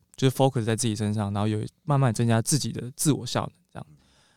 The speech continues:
然后同时间呢，就是要保持一些希望感。因为为什么要保持希望感？就是，OK，我，我没有做到，那其实也没关系，但是我一定能够做到嘛。因为我们就会有个目标要达成。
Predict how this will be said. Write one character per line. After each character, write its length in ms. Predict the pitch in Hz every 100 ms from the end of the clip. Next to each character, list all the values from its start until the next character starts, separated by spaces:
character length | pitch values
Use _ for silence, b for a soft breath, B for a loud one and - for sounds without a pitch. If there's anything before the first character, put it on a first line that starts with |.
| _
然 80 | 151
后 60 | 233
同 200 | 170 170
时 120 | 156
间 160 | 165
呢， 140 | 165 143
就 100 | 143
是 60 |
要 100 | 151
保 180 | 151 101
持 140 | 101 117
一 60 |
些 100 | 120
希 260 | 117 - 123
望 160 | 127
感。 120 | 104 -
因 120 | 170
为 40 | 202
为 80 |
什 60 | 180
么 80 | 131
要 40 |
保 140 | 123 101
持 120 | 110
希 160 | -
望 100 | 127
感？ 80 | 107
就 80 | 113
是， 80 | 120
OK， 260 | 135 127 107
我， 160 | 107 - - _ _ _
我 100 | -
没 80 | 156
有 80 | 208
做 140 | 175
到， 260 | 170 139 107 -
那 80 | 131
其 140 | 113
实 60 | 113
也 60 |
没 120 | 101
关 180 | 101 104
系， 160 | 104 104
但 160 | 143
是 60 | 135 -
我 240 | 131 104
一 40 |
定 120 | 123 135
能 120 | 101
够 140 | 104
做 220 | 98 101
到 100 | 104 95 -
嘛。 80 | _ _ _
因 80 | 175
为 100 | 170
我 60 | 117
们 140 | 107
就 180 | - 147
会 140 | 135
有 80 | 107
个 80 | 107
目 160 | 123
标 160 | 117 104
要 80 | 104
达 160 | -
成。 200 | - -